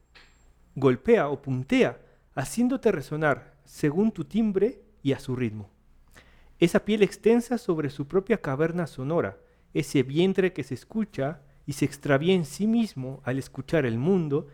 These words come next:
y extraviarse en él en todos los sentidos. No son una figura para el, el timbre ritmado,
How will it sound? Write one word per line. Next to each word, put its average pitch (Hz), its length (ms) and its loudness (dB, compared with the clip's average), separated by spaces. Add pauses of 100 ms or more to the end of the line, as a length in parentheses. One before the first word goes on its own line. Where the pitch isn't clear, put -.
(180)
y 123 120 -4
extraviarse 151 720 0
en 180 140 0
él 151 240 0 (200)
en 127 180 0
todos 175 380 2
los 139 160 -8
sentidos. 107 600 -6 (400)
No 180 120 4
son 202 160 4
una 202 180 4
figura 156 540 0 (280)
para 123 220 0
el, 123 240 -6
el 117 320 -6
timbre 170 540 0
ritmado, 123 640 -2